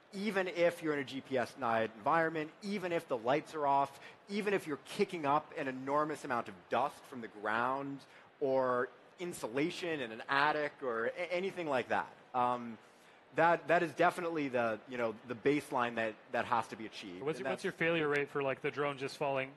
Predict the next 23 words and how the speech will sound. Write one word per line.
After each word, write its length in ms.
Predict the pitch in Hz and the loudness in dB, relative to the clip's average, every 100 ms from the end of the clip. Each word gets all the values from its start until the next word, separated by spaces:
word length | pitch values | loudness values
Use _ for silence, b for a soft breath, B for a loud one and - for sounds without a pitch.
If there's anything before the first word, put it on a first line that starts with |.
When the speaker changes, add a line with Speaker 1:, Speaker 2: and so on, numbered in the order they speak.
| - 147 | -12 -4
Speaker 2:
like, 140 | 127 | -4
and 100 | 127 | -4
just 140 | 120 | -6
colla-, 220 | - 151 165 | -2 0 0
like, 160 | 131 | -2
no 140 | 143 139 | -2 -2
longer 200 | 135 127 | -2 -4
flying, 380 | 143 127 123 | 0 0 0
hitting 180 | 120 139 | 0 -2
the 80 | 127 | -2
ground? 320 | 127 127 123 117 B B B - - | 0 0 0 -8 B B B -14 -2
Speaker 1:
It 100 | 185 | -2
depends 340 | 190 214 254 254 | 0 -2 -2 -2
a 40 | |
lot 320 | 185 160 208 | 4 6 6
on 120 | 165 | 6
external 400 | 165 - 180 156 | 2 0 -2 -2
conditions, 480 | 139 131 160 - 95 - - | -2 0 0 0 -6 -12 -4
right? 120 | 127 | 0
Speaker 2:
Right. 160 | 135 - | 0 2
Speaker 1:
So, 140 | 165 | 2
like, 300 | 165 165 185 | 6 4 2
in 340 | 214 226 202 | 2 2 0